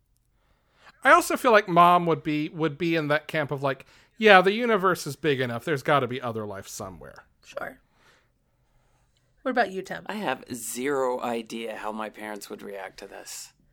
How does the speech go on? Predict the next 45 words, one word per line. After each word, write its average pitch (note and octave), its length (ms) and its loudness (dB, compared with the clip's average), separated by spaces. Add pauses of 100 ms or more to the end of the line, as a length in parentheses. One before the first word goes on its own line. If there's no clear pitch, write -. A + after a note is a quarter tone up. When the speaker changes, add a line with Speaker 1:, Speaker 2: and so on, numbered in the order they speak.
(460)
Speaker 2:
Really? C4 420 -4
Speaker 3:
Yes. - 600 -6 (1160)
I, C#3 200 2 (100)
I, D3+ 320 -2 (240)
I E3+ 140 2
imagine E3+ 500 0
that C#3 140 2
if A#2+ 100 -2
I A#2 140 -2
told F3+ 400 -6
them A#2 460 0 (420)
that A#2+ 140 -2
they C#3+ 120 4
were C3 220 2
in B2+ 160 0
an A#2 200 -2
unsafe C#3+ 480 -4
situation A#2+ 600 -4
and G#2+ 100 -6
they G#2+ 80 -8
needed A2+ 300 -4
to G#2+ 80 -4
go G#2 180 -8
somewhere, D3 460 -4 (600)
they D#3 240 0
would F3+ 220 -2
probably D#3+ 460 -4
listen C3+ 320 -8
to A2+ 100 -12
me A2+ 160 -8
and A2+ 200 -6
get A2+ 120 -6
up A2 140 -10
and G#2+ 160 -8
go. A#2 240 -4 (920)
If F3 180 2
I F3 140 4
told F#3+ 300 -2
them D3+ 160 2
that C#3+ 120 0
I D3 120 2
could D3+ 200 -4
turn D3+ 220 -6
into C#3 300 -4
animals, A#2 720 -6